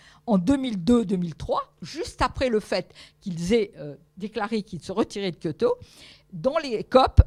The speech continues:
à Delhi et, et juste après, jusqu'à Buenos Aires,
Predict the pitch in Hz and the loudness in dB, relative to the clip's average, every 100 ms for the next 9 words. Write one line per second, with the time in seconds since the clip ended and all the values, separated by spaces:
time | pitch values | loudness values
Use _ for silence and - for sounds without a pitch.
0 | - 170 156 208 196 208 214 202 151 151 | 4 0 2 2 2 0 0 0 -2 -2
1 | 151 151 156 156 139 131 131 175 170 - | -6 -10 -12 -8 -8 -6 -6 -6 -6 -6
2 | 254 571 - - _ - 160 - 151 151 | -6 -8 -14 -20 _ -20 -18 -10 -6 -4
3 | 143 147 226 | -4 -4 -8